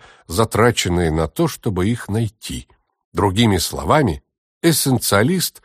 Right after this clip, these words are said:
больше думает, чтобы меньше делать. Многие способные люди не переходят на следующий уровень, потому что не могут избавиться от веры в то, что всё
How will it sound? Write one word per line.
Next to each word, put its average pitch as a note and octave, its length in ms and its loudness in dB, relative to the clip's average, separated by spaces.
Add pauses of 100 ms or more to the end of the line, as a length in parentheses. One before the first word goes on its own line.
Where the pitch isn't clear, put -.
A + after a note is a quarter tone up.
(200)
больше A#2+ 540 2
думает, D3 640 0 (280)
чтобы F#2+ 360 0
меньше F2+ 640 0 (180)
делать. - 540 -8 (720)
Многие A#2 420 4
способные D#2 760 -2
люди B2 420 -6 (300)
не C#3+ 160 2
переходят E3 600 0
на C3 100 0
следующий E2 920 -4
уровень, E3+ 480 0 (380)
потому G#2+ 340 2
что - 220 -2
не D3 160 6
могут C3+ 400 4
избавиться F#2 960 0
от F2 260 -4
веры C#3+ 480 2
в - 120 -10
то, D3 340 0 (240)
что - 300 -2
всё A#2+ 420 -2